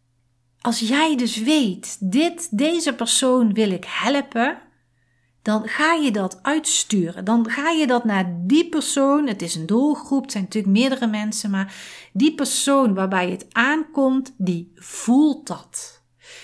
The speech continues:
Die voelt gewoon, "Ja, hier moet ik zijn." Of, "Wat fijn om dit bericht te lezen." Het, die voelt die verbinding. Het is een energetisch voordeel.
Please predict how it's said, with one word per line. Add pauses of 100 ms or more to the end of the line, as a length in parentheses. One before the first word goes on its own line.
(140)
Die
voelt
gewoon,
"Ja,
hier
moet
ik
zijn."
Of,
"Wat
fijn
om
dit
bericht
te
lezen."
Het,
die
voelt
die
verbinding.
Het
is
een
energetisch
voordeel.